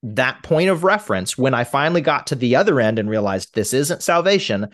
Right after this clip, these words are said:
that's what brought me back, was that point of reference that had been granted earlier. And so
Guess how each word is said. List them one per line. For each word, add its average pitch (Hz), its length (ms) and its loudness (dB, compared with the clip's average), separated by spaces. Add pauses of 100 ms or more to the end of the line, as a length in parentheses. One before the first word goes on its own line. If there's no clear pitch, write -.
(240)
that's 120 400 -2
what 123 140 -2
brought 107 180 0
me 101 100 -6
back, 82 420 -8
was 110 140 -2
that 117 140 0
point 139 180 -2
of 117 80 0
reference 113 320 -2
that 104 100 -2
had 107 140 -4
been 107 140 -4
granted 95 380 -8 (120)
earlier. 113 440 -4 (500)
And 139 120 0
so 156 360 4